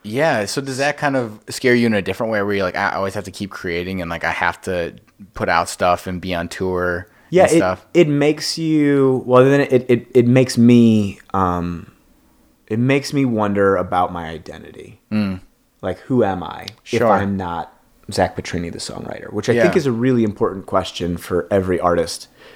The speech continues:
Speaker 2: to ask, because it's
Speaker 1: Yeah.
Speaker 2: super easy for this stuff to become your identity.
Speaker 1: Yeah.
Speaker 2: And I think that's a really dark place to exist in,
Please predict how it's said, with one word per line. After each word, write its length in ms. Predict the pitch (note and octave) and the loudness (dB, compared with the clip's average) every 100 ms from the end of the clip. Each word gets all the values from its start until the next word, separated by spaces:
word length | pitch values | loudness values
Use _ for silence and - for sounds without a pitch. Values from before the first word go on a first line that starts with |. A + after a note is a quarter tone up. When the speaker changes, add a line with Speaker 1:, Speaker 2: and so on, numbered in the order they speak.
| _ - | _ -10
Speaker 2:
to 220 | - - | -8 -4
ask, 460 | F2+ F2 C3 - - A#2 | -2 0 -2 -6 -10 -4
because 340 | G#2+ G2 G#2+ | -2 -2 -2
it's 140 | F#2 D#2+ | -4 -4
Speaker 1:
Yeah. 120 | G#2 | -2
Speaker 2:
super 640 | E2+ - C3 B2 - G2 - | -2 0 2 2 4 4 4
easy 340 | G2 F#2+ F2 | 2 2 0
for 140 | E2+ F2 | -2 -2
this 160 | E2 | -2
stuff 260 | - - - | -4 -8 -8
to 60 | - | -10
become 280 | - - | -10 -8
your 160 | - - | -8 -6
identity. 540 | - - - E2+ - - | -6 -6 -8 -10 -10 -6
Speaker 1:
Yeah. 220 | G#2 F2 | -4 -2
Speaker 2:
And 80 | A2+ | -2
I 40 | |
think 140 | G#2+ A#2+ | -2 -2
that's 140 | A2 | -2
a 60 | G2 | -2
really 180 | F#2+ F#2 | -4 -2
dark 340 | F2 D#2+ - | 0 -2 -4
place 300 | - E2+ - | -2 -2 -2
to 120 | - | -6
exist 400 | - F2 F2 - | -8 -6 -8 -8
in, 220 | - F2+ | -10 -10